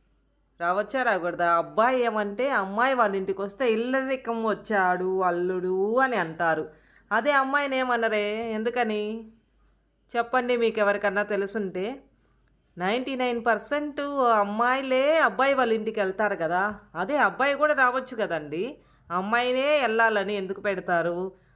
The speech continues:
ఆడపిల్ల అంటే ఆడపిల్లేనంటండి, ఏడపిల్ల కాదంట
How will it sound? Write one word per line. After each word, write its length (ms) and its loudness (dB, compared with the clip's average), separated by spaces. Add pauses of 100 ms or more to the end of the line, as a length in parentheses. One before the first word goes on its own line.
(140)
ఆడపిల్ల 560 2 (160)
అంటే 300 -4 (480)
ఆడపిల్లేనంటండి, 1120 0 (120)
ఏడపిల్ల 440 -4 (140)
కాదంట 420 0